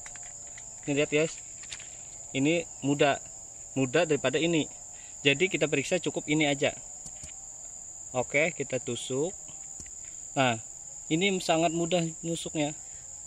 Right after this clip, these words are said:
Masih lemah bijinya. Jadi ini masih muda, anum, nggak bisa dipanen. Oke, kita cari yang muda,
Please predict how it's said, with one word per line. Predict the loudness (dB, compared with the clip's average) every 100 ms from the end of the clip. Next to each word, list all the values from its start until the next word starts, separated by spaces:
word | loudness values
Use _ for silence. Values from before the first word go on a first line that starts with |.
| -14 -14 -14 -14 -14 -14 -14 -14 -14 -12
Masih | -8 -4 2 2
lemah | 2 2 0 -2
bijinya. | -2 -2 0 -2 0
Jadi | 2 2 4
ini | 4 4 4
masih | 2 0 -2 -2 -4 -12 -6
muda, | -2 2 4 2 -2 -4
anum, | 2 4 2 -2 -10 -6 2
nggak | 2
bisa | 2 0
dipanen. | -2 -2 0 0 -4 -8 -12 -14 -14 -14 -4
Oke, | 4 4 4
kita | 2
cari | 4 6 6
yang | 4
muda, | 2 2 2 2